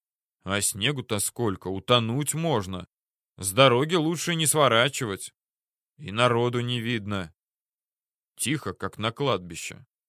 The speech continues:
«Населения в деревне немного, не больше тысячи живёт», деловито пояснил Пётр. «В леспромхозе работают, да пути обслуживают.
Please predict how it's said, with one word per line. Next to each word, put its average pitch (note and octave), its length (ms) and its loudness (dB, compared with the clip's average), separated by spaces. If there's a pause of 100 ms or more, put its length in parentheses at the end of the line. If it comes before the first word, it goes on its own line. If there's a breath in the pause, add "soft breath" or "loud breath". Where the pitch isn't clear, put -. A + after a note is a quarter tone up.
(1200)
«Населения F3+ 760 6
в C#3 60 0
деревне E3 460 4
немного, E3+ 580 0
не D3+ 160 4
больше A3 380 2
тысячи F3 480 0
живёт», G#2+ 500 -2 (300)
деловито C#3 580 4
пояснил A#2 540 0
Пётр. - 460 -4 (360)
«В C3 100 0
леспромхозе E3+ 720 4
работают, C#3 560 4
да A#3 100 6
пути B2 360 2
обслуживают. G#2 840 0